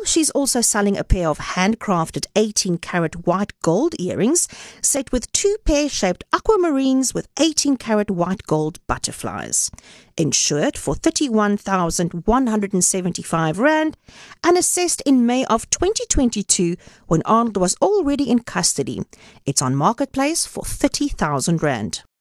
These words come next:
All I can say is that Crystal's testimony in court will be very interesting. But I've also learned that you can never predict what happens in court. Crystal can say whatever she wants under oath. She's not a two oh four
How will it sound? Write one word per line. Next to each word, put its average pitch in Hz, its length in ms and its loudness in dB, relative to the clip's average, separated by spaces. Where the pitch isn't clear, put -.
All 440 200 6
I 294 120 2
can 202 160 2
say 147 320 -2
is 175 120 0
that - 200 -4
Crystal's - 460 0
testimony 226 500 0
in 180 120 0
court 175 280 0
will 175 80 -2
be 180 140 -2
very 160 300 2
interesting. - 680 -4
But - 80 4
I've 415 180 -2
also 349 360 0
learned 175 500 0
that - 120 -4
you 226 60 -2
can 254 300 2
never 294 280 0
predict 190 600 0
what - 160 -4
happens - 440 -2
in 196 180 0
court. - 460 -6
Crystal 453 340 2
can 247 160 0
say 247 140 0
whatever 277 280 -2
she - 160 0
wants 294 360 0
under 196 300 0
oath. - 400 -6
She's - 280 0
not 226 460 0
a - 60 4
two - 340 -2
oh 180 60 2
four 151 380 -4